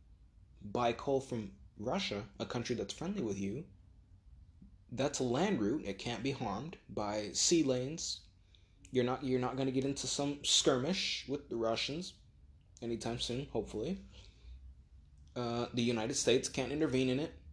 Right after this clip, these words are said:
They, they can't do anything other than give mean words about it. So that, that's great for you if you're Chinese. And buying coal from Russia makes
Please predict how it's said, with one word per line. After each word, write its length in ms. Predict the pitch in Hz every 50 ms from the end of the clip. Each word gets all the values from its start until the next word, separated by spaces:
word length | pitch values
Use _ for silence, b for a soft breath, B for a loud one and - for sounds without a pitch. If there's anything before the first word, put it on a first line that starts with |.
| - -
They, 100 | 117 110
they 280 | - - 104 90 101
can't 320 | 101 - - 104 95 98 98
do 140 | 113 101
anything 420 | 95 123 165 190 190 - 90 - -
other 180 | 98 98 98
than 300 | 95 98 92 92 92 104 117
give 220 | 120 117 101 101
mean 340 | 113 117 117 117 110 107 107
words 300 | 101 120 151 175 151 -
about 300 | 101 - 62 57 - -
it. 120 | 139 - - - -
So 220 | - - - 90
that, 220 | 95 107 131 135 104
that's 340 | 104 123 - - - -
great 480 | - - - 101 80 85 110 - - -
for 140 | - - 113
you 260 | 101 101 87 104 110
if 120 | 110 - -
you're 100 | 113 110
Chinese. 600 | - - 120 120 123 113 92 110 147 156 - - - - - - - - - - - - - - 131
And 320 | 123 120 120 135 160 - - - 110
buying 340 | 104 113 113 110 123 135 131
coal 220 | - - 135 135
from 200 | 135 - 127 120
Russia 380 | 147 202 220 - - 170 185 190 - - - - - -
makes 460 | 120 120 131 139 139 - - - -